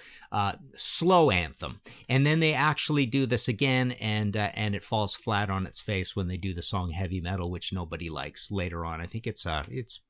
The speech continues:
Ram It Down, right? It's way up there. Um, so they, so they did this, uh, at least these three times, right? Um, and, uh, and probably the middle one is, is the favorite, United, because it's got a little more music to it, right?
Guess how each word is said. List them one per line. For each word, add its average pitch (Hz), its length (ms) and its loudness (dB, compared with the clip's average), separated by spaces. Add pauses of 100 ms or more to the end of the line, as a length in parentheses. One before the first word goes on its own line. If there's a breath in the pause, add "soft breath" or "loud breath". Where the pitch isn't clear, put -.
Ram 101 220 0
It 69 100 -6
Down, 107 280 -4
right? 101 140 -4
It's 107 120 -8
way 98 220 0
up - 140 -6
there. 73 200 -8 (380 loud breath)
Um, 131 240 4 (580)
so 156 200 6
they, 180 180 6
so - 220 4
they 151 160 6
did 170 240 4
this, 175 260 4
uh, 139 320 6
at 156 180 2
least 135 320 2
these 127 220 2
three 131 240 2
times, 98 500 2
right? 101 280 -2 (320 loud breath)
Um, 113 420 4
and, 123 380 2
uh, 120 100 6
and 107 240 4
probably 175 320 6
the 156 80 8
middle 143 340 8
one 131 200 6
is, 107 180 2
is 113 240 0
the 107 100 2
favorite, 104 440 2
United, 98 480 2
because 92 320 -2
it's 90 100 -10
got 92 200 -2
a 95 40 -2
little 92 180 0
more 95 200 0
music 90 460 0
to 80 180 -6
it, 65 100 -10
right? 95 240 -6